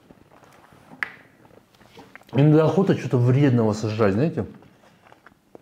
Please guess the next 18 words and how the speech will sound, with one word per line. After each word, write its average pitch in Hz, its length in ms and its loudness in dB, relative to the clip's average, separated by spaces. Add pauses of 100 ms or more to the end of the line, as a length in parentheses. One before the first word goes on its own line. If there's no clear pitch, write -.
(2500)
До 131 240 0
беляшей 151 480 2
я 127 60 4
не 139 100 2
скатывался, 143 500 0
но 139 100 2
вот 131 100 0
до 131 60 2
Макдака 135 400 0
скатываюсь. 87 460 -10 (240)
Беляши 120 360 -6
вообще 131 200 -8
не 117 80 -6
люблю. 87 320 -10 (1120)
А 123 100 -2
ты 156 120 0
любишь 220 280 4
беляши? 127 460 -2